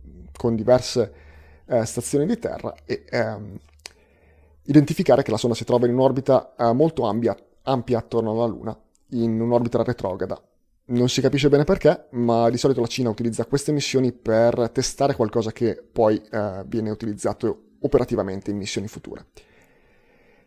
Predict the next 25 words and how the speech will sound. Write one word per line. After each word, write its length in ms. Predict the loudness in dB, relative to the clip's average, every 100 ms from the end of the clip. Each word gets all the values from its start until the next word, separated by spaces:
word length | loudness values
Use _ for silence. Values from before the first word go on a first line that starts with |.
| _
Chang'e 320 | 0 4 4
quattro, 560 | 4 2 2 0 -6 -4
invece, 360 | 0 0 0 -6
la, 640 | -8 -10 -8 -8 -8 -12
eh, 20 |
missione 600 | -12 -10 0 2 2 -2 -4
che 220 | -2 0
è, 120 | -2
è 200 | -2 -4
dal 180 | -2 -2
lato 220 | -2 0
nascosto 560 | -2 -4 -2 -2 -2 -6
della, 400 | -2 0 -2 -2
della 180 | -2 0
Luna, 240 | 2 0
eh, 880 | -2 _ _ _ _ _ _ -8 2
ha 180 | 2 4
ancora 500 | 2 2 2 2 4
un, 240 | 4 2 2 2 0 -4
un 320 | -4 -2 0
rover 480 | 2 2 2 -4 -8
attivo, 400 | -12 -10 -4 -2
U 240 | -2 -2 -2
two 140 | -4
due, 280 | -2 -2 -4